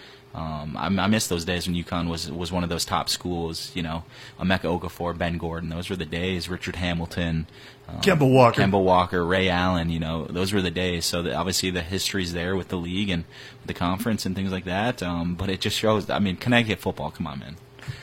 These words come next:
Speaker 2: Well, I tell you
Speaker 1: Who's,
Speaker 2: what.
Speaker 1: who, wait, who's the big name out of Connecticut football?
Speaker 2: Out
Speaker 1: No.
Speaker 2: of Connecticut football, uh,
Speaker 1: Byron Jones.
Speaker 2: Byron Jones.
Speaker 1: Ooh.
Speaker 2: Th-,
Speaker 1: Okay.
Speaker 2: th-, is that a big name?
Speaker 1: I'm, <laughs> I'm,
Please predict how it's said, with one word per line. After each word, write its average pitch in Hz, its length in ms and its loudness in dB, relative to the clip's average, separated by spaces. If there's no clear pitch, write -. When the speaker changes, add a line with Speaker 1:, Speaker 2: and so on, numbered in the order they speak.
Speaker 2:
Well, 190 120 8
I 180 80 10
tell 196 200 10
you 196 80 12
Speaker 1:
Who's, 202 80 12
Speaker 2:
what. 220 180 12
Speaker 1:
who, 123 80 4
wait, 135 160 10
who's 160 160 6
the 160 80 6
big 147 160 8
name 131 180 10
out 107 140 8
of 98 60 2
Connecticut 95 400 2
football? 78 260 -4
Speaker 2:
Out 76 60 -2
Speaker 1:
No. 135 120 4
Speaker 2:
of 135 80 0
Connecticut 139 460 6
football, 160 640 6
uh, 127 480 8
Speaker 1:
Byron 110 320 6
Jones. 123 460 4
Speaker 2:
Byron 113 300 2
Jones. 208 580 10
Speaker 1:
Ooh. 127 320 6
Speaker 2:
Th-, 127 140 -2
Speaker 1:
Okay. 131 120 2
Speaker 2:
th-, 139 160 6
is 151 260 6
that 135 140 10
a 143 40 6
big 143 200 8
name? 202 400 6
Speaker 1:
I'm, 98 180 -2
<laughs> - 300 4
I'm, 87 260 2